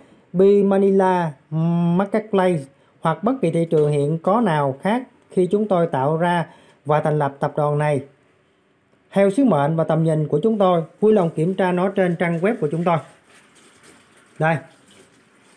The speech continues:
Và một câu các bạn, cuối cùng Royal Atlas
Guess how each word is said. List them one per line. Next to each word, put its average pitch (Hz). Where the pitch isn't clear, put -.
Và 165
một 165
câu 196
các 208
bạn, 180
cuối 254
cùng 185
Royal 202
Atlas 226